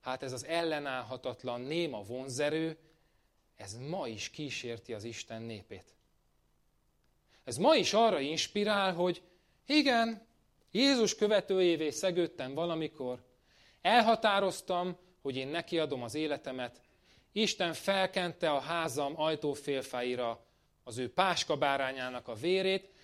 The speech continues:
de hát csak nem lehet baj abból, hogyha egy kicsit még kinézek.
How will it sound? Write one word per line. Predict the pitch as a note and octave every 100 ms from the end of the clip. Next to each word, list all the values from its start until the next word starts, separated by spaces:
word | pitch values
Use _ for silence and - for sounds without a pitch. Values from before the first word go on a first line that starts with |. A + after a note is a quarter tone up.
| _
de | G3
hát | B3 -
csak | E4 E4+
nem | E4 C4+ B3+
lehet | A#3 G#3+ D3+
baj | G#3 G#3+
abból, | G#3 F3+ G#3 G3+
hogyha | G3 F#3
egy | E3
kicsit | - A#3+ - A#3 -
még | E3 -
kinézek. | E3+ E3+ F3 E3+ D#3 D3+ D#3